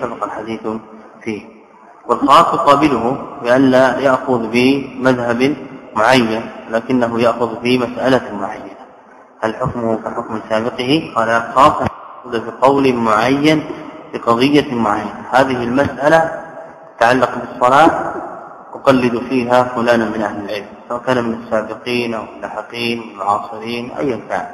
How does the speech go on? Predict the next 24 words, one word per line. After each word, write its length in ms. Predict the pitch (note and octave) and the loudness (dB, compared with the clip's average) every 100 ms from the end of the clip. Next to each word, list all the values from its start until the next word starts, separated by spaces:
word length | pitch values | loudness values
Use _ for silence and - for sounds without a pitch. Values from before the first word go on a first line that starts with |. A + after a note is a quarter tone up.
| - - - - - B2+ | -16 -20 -20 -20 -8 2
فهذا 320 | C3+ C3 A#2 | 4 4 4
جائز 520 | B2+ C#3 C3+ C#3+ D#3+ D#3 - - - - - | 4 4 2 6 4 2 -8 -12 -14 -16 -12
إذا 260 | A#2+ A2+ A#2 | -6 2 4
عجز 560 | A2+ B2+ B2+ A#2+ A2 A#2+ A2+ A#2 | 6 6 4 0 2 2 2 0
عن 160 | A2+ A2+ | 0 2
معرفة 360 | A2 B2 A#2+ - | 0 -2 -8 -10
الحق 420 | G#2 A#2+ A#2+ - | -2 2 2 0
بالاجتهاد، 680 | C#3 A#2 G#2 - G#2+ A2 G2+ - - - - - - - - | -2 -2 -6 -10 -4 -2 -2 -6 -14 -18 -20 -20 -20 -20 -4
يعني 200 | G#2 A2 | -4 0
العاجز 580 | A2+ A#2 B2 A2+ A#2+ B2 - - - - - | 6 8 8 6 2 -6 -8 -12 -14 -18 -6
عن 200 | G#2+ A2+ | -2 -2
الوصول 520 | A2 G#2+ G#2+ C3+ A#2 | -2 -4 -2 0 0
إلى 160 | G#2+ A#2+ | 0 -2
الحق 340 | A#2 - D#3+ - - - - - | 0 4 2 2 -8 -12 -14 0
مطلقا 520 | E3+ - - A#2 C3+ - - - - | 0 0 0 2 0 -4 -12 -16 -4
له 300 | C3 C3+ B2+ | 4 6 6
أن 200 | C3+ C#3 | 6 0
يقلد 400 | B2+ B2 G#2+ G#2 - - - - | 0 0 0 -6 -10 -14 -16 -2
غيره، 380 | A2+ G#2 F#2 F2+ - - - - - - - | 0 0 -4 -8 -12 -18 -20 -20 -20 -20 0
ولكن 840 | A2+ A2+ A2 G#2+ G#2+ A2 C3 C3 | 6 8 8 6 2 2 2 4
بشرط 380 | C3 B2 D3 - | 2 4 2 2
أن 60 | C3 | -2
يكون 300 | A#2+ C3 A#2 | 2 2 4
عاجز، 360 | A#2 A2 G#2 | 4 4 0